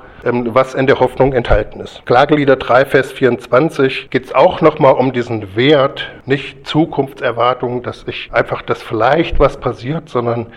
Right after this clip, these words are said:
es hat was mit meinem Wert zu tun. Klagelieder drei, Vers vierundzwanzig. „Der Herr ist mein Teil“,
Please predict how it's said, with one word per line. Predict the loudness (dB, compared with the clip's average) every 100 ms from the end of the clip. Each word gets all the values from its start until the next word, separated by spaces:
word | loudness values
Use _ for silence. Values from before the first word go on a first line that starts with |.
| -20 -20 -20 -14
es | -6 -2
hat | -2
was | -4
mit | -4 -2
meinem | -2 2
Wert | 0 0
zu | -8
tun. | -6 -4
Klagelieder | 0 2 2 0 0 0
drei, | 0 0
Vers | 0 -4
vierundzwanzig. | -4 -6 -2 -4 -4 -6
„Der | -4
Herr | 0 0 0
ist | -4 -10 -8
mein | -8 -8
Teil“, | -8 -2 0 0 -2